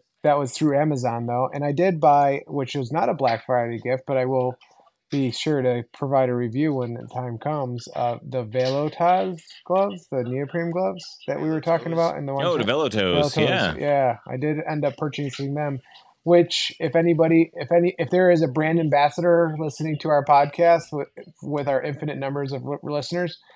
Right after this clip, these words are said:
Speaker 1: I will say I'm a little upset that there was not a Black Friday discount deal on it.
Speaker 3: <laughs>
Speaker 1: That will not reflect poorly or positively on the, on the review, but I'm just saying it would have been nice
Speaker 3: Just,
Speaker 1: to
Speaker 3: you know,
Speaker 1: see.
Speaker 3: throwing it out there. Yeah.
Speaker 1: Yes, yes.
Speaker 3: Well, uh, one thing to know about Randy is that it can be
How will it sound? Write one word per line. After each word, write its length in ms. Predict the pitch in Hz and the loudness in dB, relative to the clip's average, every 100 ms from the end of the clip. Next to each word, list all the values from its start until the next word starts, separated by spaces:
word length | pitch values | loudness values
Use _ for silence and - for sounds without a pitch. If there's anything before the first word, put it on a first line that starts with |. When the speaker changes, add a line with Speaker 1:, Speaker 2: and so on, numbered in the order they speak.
| - _ | -20 _
Speaker 1:
I 100 | 143 | 0
will 240 | 143 160 151 | 2 2 0
say 300 | - 156 160 | 0 0 2
I'm 140 | 147 | 2
a 60 | 143 | 0
little 200 | 147 151 | 2 2
upset 340 | 139 - 151 - | 2 2 -2 0
that 100 | 151 | -4
there 160 | 143 | -2
was 220 | 123 120 117 | 0 -2 -4
not 340 | 127 185 208 - | 2 2 2 -2
a 120 | 135 - - | -4 -6 -4
Black 240 | 123 113 - | -2 -2 -4
Friday 360 | 123 113 117 113 | -4 -2 -2 -6
discount 480 | 110 113 - 117 113 | -8 -10 -10 -4 -2
deal 140 | 123 | -2
on 200 | 117 117 135 | -4 -4 -4
it. 140 | - - | -4 -6
Speaker 3:
<laughs> 60 | 143 - 151 - 156 - | -6 -6 -10 -8 -12 -10
Speaker 1:
That 240 | 143 165 180 | 4 4 6
will 160 | 185 | 6
not 260 | 175 175 175 | 6 6 6
reflect 640 | 180 156 156 165 156 - - | 4 2 4 4 4 -2 -2
poorly 440 | 180 175 165 160 | 6 6 6 2
or 260 | - 160 190 | 2 4 4
positively 720 | 160 151 131 135 120 131 123 | 4 4 4 -2 -2 0 0
on 160 | 123 | 0
the, 160 | 123 123 - | -2 -6 -6
on 160 | 135 | -6
the 80 | 127 | -6
review, 400 | 123 120 123 135 | -6 -4 -2 -2
but 140 | 143 135 | -2 -2
I'm 120 | 131 | -2
just 240 | 135 - | -6 -6
saying 300 | - 127 131 | -4 -4 -4
it 80 | 131 | -4
would 140 | 127 127 | -6 -6
have 80 | |
been 140 | 120 120 | -6 -6
nice 80 | 117 | -4
Speaker 3:
Just, 180 | - | -4
Speaker 1:
to 60 | - | -2
Speaker 3:
you 60 | 92 | -2
know, 100 | 127 | 0
Speaker 1:
see. 60 | |
Speaker 3:
throwing 200 | 117 101 | 0 0
it 80 | 95 | 2
out 220 | 98 98 | 0 0
there. 300 | 104 101 123 _ _ | 0 0 -2 _ _
Yeah. 160 | - 92 | -2 0
Speaker 1:
Yes, 500 | 104 160 - - - - | 0 -2 -12 -20 -20 -18
yes. 240 | 92 - - | -16 -16 -4
Speaker 3:
Well, 160 | 127 | -2
uh, 180 | 127 127 - | 0 0 0
one 200 | 127 170 | 0 0
thing 200 | 202 190 | -2 -2
to 80 | 151 | -2
know 160 | 127 123 | 0 0
about 240 | 110 101 | 0 -2
Randy 360 | 101 110 95 87 | -4 -6 -8 -8
is 180 | 85 | -8
that 220 | 85 90 - | -6 -8 -8
it 200 | 98 110 | -10 -10
can 160 | 156 143 | -10 -10
be 440 | 117 104 98 90 | -10 -10 -10 -14